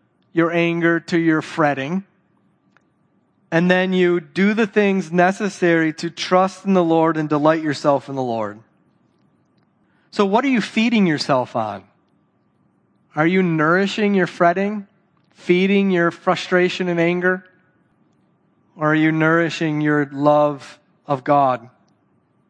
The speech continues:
I love verse twenty-five. This has been one of my,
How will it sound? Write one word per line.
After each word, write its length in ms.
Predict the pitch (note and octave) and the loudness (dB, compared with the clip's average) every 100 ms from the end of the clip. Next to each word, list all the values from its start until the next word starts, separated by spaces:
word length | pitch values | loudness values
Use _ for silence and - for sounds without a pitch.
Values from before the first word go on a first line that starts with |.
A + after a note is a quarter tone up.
| _ _ _ _ _ - | _ _ _ _ _ -6
I 80 | E3 | 0
love 460 | F3 G3+ G#3 G3 E3 E3 | 4 4 2 -2 -8 0
verse 240 | F3+ E3 | 0 0
twenty-five. 600 | - E3+ E3 D#3+ D3 C#3+ | 0 0 0 0 0 0
This 80 | D3+ | -4
has 60 | |
been 140 | F3 E3+ | -2 0
one 120 | D#3+ | 0
of 60 | D#3+ | 2
my, 340 | D3+ D3+ | 0 0